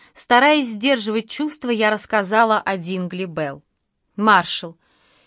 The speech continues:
если у вашего отца нет средств, чтобы выкупить дом, почему бы вам не сделать это самой?» Я. «Маршал, у меня почти ничего не осталось от продажи последней рукописи,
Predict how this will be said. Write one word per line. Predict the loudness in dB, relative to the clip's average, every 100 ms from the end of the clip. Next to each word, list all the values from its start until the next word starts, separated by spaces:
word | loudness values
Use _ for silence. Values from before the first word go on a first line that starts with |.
| _
если | 0 0 2 0
у | 2
вашего | 2 2 0 2 2
отца | 2 0 2
нет | 2 0
средств, | -6 0 0 -2 -12
чтобы | -14 -8 -4 -2 -4 -4
выкупить | -8 -8 -8 -8 -10
дом, | -6 -2 -2 -4 _ _ _ _ _
почему | -2 2 2 2
бы | 0 0
вам | 6 6 6 4
не | 0
сделать | -2 -2 -2 -4
это | -6 -6 -4
самой?» | -2 0 2 0 -4 -12 _ _ _ _ _ _
Я. | -8 -2 -2 -2 _ _ _ _ _
«Маршал, | 2 4 4 0 -8 -12 _ _ _ 0
у |
меня | 4 4 4
почти | 2 -2 -2
ничего | 2 2 2 2
не | 4 4
осталось | 4 2 2 4 2 -2
от | -6 -2
продажи | 2 2 4 2 2
последней | 0 0 -2 0 2 0
рукописи, | -2 -6 -8 -8 -8 -6